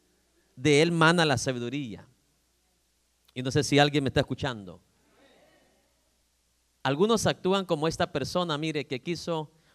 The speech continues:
puso una escalera de ahí abajo hacia arriba y quería llegar arriba, pero él con un solo salto quería llegar al último escalón de la escalera.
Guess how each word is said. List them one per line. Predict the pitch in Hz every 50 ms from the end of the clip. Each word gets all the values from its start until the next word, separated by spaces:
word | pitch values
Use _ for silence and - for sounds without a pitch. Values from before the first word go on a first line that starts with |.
| _ _
puso | - 185 185 - 196
una | 185 185
escalera | 175 - - 151 147 147 165 170 147 127 123 127 131 131 - _ _ _ _ _ _ _ _ _ _ _
de | 110 123
ahí | 123 123 147
abajo | 156 156 165 175 165 135 139 131 135 - -
hacia | - 123 110 - 127
arriba | 123 151 160 180 156 113 110 123 156 - _ _ _ _ _ _ _ _ _ _ _ _ _ _ _ _ _
y | 127
quería | - - 139 123 147 165
llegar | 170 170 151 165 165 170 175 -
arriba, | 147 139 139 180 190 180 147 120 117 123 123 - _ _ _ _ _ -
pero | 127 123 131 147
él | 165 156
con | - 160 143 156
un | 175 175 156
solo | - - 170 170 170
salto | 165 - 185 180 185 180 - - 170
quería | - 139 135 156 160
llegar | 156 147 156 156
al | 156 143 147
último | 175 180 180 160 156 139 123
escalón | - - 123 120 127 135
de | 135 135
la | 120
escalera. | 110 - - 110 107 104 90 92 104